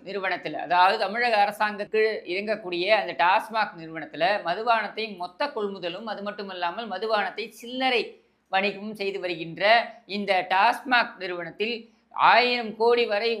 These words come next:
ஊழல் நடந்திருக்கிறது என்பதனை அதிகாரப்பூர்வமாக அமலாக்கத்துறை தெரிவித்திருக்கிறது. இது வெறும் சாம்பிள் மட்டும்தான். இன்னும் பின்னாடி பெரிய, பெரிய புதையல்லாம் கிடைக்கப் போகிறது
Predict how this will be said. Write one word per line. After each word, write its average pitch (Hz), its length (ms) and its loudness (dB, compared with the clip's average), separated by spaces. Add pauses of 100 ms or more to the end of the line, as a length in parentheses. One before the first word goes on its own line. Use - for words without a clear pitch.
ஊழல் 220 280 0
நடந்திருக்கிறது 175 600 -6 (120)
என்பதனை 175 440 -6 (340)
அதிகாரப்பூர்வமாக 196 880 2 (160)
அமலாக்கத்துறை 202 680 0
தெரிவித்திருக்கிறது. 175 800 -4 (360)
இது 165 220 -8
வெறும் 202 340 -12
சாம்பிள் 190 360 -6
மட்டும்தான். 170 500 -8 (200)
இன்னும் 214 320 -8
பின்னாடி 208 380 -4
பெரிய, 175 480 -8 (580)
பெரிய 190 260 -2 (840)
புதையல்லாம் 208 580 -2
கிடைக்கப் 185 280 -6
போகிறது 170 360 -4